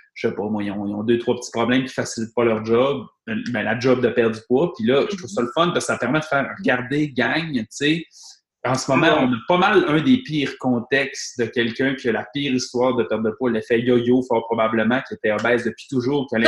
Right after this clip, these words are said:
Speaker 1: l'impression
Speaker 2: la vie.
Speaker 1: que ça faisait partie de son identité.
Speaker 2: Oui.
Speaker 1: Fait que, tu sais, en ce moment, je suis à peu près sûr que quatre-vingts pour cent des gens qui écoutent, ils ont à peu près trois pour cent des problèmes que t'avais, puis, tu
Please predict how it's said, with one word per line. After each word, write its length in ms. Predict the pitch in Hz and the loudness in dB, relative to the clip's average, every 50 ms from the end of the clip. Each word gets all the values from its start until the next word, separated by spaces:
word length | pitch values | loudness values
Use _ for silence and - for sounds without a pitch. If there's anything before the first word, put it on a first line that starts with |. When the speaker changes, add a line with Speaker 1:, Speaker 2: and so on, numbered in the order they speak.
| - | 2
Speaker 1:
l'impression 200 | 226 233 202 180 | 2 0 0 0
Speaker 2:
la 60 | 165 156 | 0 -2
vie. 120 | 156 160 - | -6 -8 -8
Speaker 1:
que 40 | - | -8
ça 40 | 113 | _
faisait 120 | 123 123 - | -14 -6 -4
partie 280 | - 127 - - - 143 | -2 -2 -2 -4 -10 -12
de 60 | - | -4
son 180 | - 131 123 | -2 0 0
identité. 600 | 123 117 117 117 110 - - - _ 139 143 - - - - - | 2 2 0 0 -2 -4 -12 -6 _ -4 -4 -4 -8 -12 -16 -6
Speaker 2:
Oui. 200 | - 170 196 220 | 0 4 4 4
Speaker 1:
Fait 60 | - - 127 120 | 4 2 -4 -6
que, 40 | - | -2
tu 120 | - 202 202 | -2 0 0
sais, 60 | - | 2
en 120 | 156 151 147 | 0 0 0
ce 120 | - 165 | 0 2
moment, 200 | 165 165 185 214 | 2 4 4 2
je 60 | 220 | 4
suis 80 | - 160 | 2 2
à 40 | 131 | 2
peu 80 | 131 | 2
près 120 | 131 139 139 | 2 0 0
sûr 100 | - 170 | -2 0
que 40 | - | 0
quatre-vingts 260 | 175 160 151 160 156 | 0 0 2 -2 -2
pour 80 | 156 - | -2 -2
cent 120 | - 165 | -2 0
des 140 | 139 131 127 | 0 2 0
gens 120 | 135 135 | 0 0
qui 80 | 127 120 | -2 -4
écoutent, 240 | 107 - 151 165 - | -2 0 -2 -2 0
ils 80 | - 120 | -2 -4
ont 60 | 113 | -2
à 40 | 113 | 0
peu 100 | 117 117 | -2 -2
près 340 | 110 - 120 131 131 135 131 - - _ _ _ _ _ _ _ _ _ _ - - - - _ _ _ | -2 0 0 2 2 2 0 -2 -10 _ _ _ _ _ _ _ _ _ _ -18 -18 -16 -20 _ _ _
trois 280 | - 123 139 160 147 - | -4 2 2 2 2 2
pour 160 | 147 127 - | -2 -2 -2
cent 240 | - - 147 143 131 | -4 -2 -2 2 2
des 100 | 127 123 | 2 2
problèmes 340 | - 120 117 120 123 123 | 2 2 2 2 2 2
que 80 | 120 120 | 0 0
t'avais, 520 | 110 113 110 107 101 110 120 131 131 - - | -2 -2 -2 -4 0 0 0 0 -2 -6 -8
puis, 360 | - 113 113 110 110 107 113 117 | -4 0 0 0 0 0 -4 -6
tu 160 | 123 117 - | -8 -12 -14